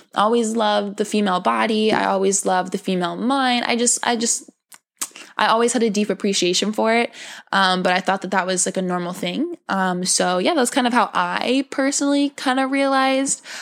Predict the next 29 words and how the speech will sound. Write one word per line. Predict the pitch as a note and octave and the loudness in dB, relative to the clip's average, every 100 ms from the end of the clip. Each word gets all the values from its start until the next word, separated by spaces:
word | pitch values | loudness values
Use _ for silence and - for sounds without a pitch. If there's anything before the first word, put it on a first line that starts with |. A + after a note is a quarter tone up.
| - | -2
Also, | G3+ G#3 G#3 F#3+ F#3+ F#3+ F#3+ - - _ | 0 2 2 4 4 2 -2 -10 -20 _
um, | G3 F#3+ F#3 F3+ | -4 -2 -2 -2
I | F#3 F#3 F#3 | 0 0 0
definitely | F3+ F#3+ F#3+ F3+ | 0 0 0 2
love | F#3 F3+ | 0 0
kissing | F#3+ F3+ F3+ | -2 0 0
women. | F3 F3 F3 F#3 | 0 0 -2 -2
So | - F3 F3 - _ | 0 2 2 -2 _
maybe | F#3 F3+ F3+ | -2 0 0
that | F3+ F#3 F3+ | 0 0 0
will | F#3 | 0
help | F#3 F3+ | -2 -2
you | F#3 | -2
too. | - F3 F3 | 0 0 -2
If | F3+ F#3 | -4 -2
you | F3 | -2
want | - F3 F3+ | -2 -8 -8
to | - | -6
kiss | F#3 F3+ | -4 -4
a | - | -2
girl, | F3+ F3+ F3 | 2 2 2
like, | F3+ F3+ - _ | 0 -4 -10 _
maybe | F#3+ F#3 F#3 | -2 2 2
that | F3+ E3+ - _ _ _ _ - - _ _ | 2 0 -2 _ _ _ _ -8 -8 _ _
says | - C#4+ C#4+ | 0 2 2
something. | D4+ C#4+ D4+ | 2 2 2
But | A#3 | 2
if | G3 | 0
you | E3 D#3+ | -2 -4